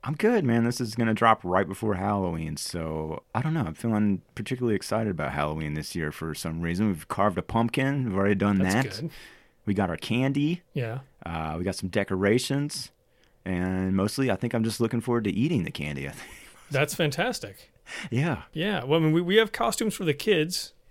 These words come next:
Speaker 2: There is
Speaker 1: Mm-hmm.
Speaker 2: a pumpkin somewhere.
Speaker 1: Sweet.
Speaker 2: So I feel like we're pretty ready.
Speaker 1: And you have your hockey mask and machete?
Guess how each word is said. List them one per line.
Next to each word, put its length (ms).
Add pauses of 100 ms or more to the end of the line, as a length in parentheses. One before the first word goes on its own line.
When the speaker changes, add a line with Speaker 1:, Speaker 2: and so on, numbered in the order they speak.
(340)
Speaker 2:
There 140
is 140
Speaker 1:
Mm-hmm. 120
Speaker 2:
a 20
pumpkin 360
somewhere. 540 (640)
Speaker 1:
Sweet. 280
Speaker 2:
So 60
I 40
feel 160
like 100
we're 100
pretty 280
ready. 300 (720)
Speaker 1:
And 140
you 100
have 160
your 100
hockey 260
mask 300
and 80
machete? 360